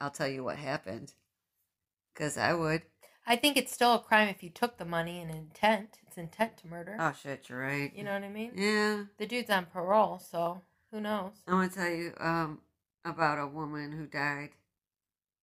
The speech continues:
Speaker 1: because guess who did it, Jen?
Speaker 2: Who?
Speaker 1: Who,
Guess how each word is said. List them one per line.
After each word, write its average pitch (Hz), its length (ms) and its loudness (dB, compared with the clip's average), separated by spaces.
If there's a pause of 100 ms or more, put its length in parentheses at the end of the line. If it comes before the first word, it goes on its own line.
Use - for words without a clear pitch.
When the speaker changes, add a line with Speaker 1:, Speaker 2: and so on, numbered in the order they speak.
(320)
Speaker 1:
because 143 680 -10 (480)
guess 170 220 -12
who 156 100 -10
did 143 220 -6
it, 135 140 -10
Jen? 143 340 -8 (580)
Speaker 2:
Who? 226 260 -20 (500)
Speaker 1:
Who, 160 180 -12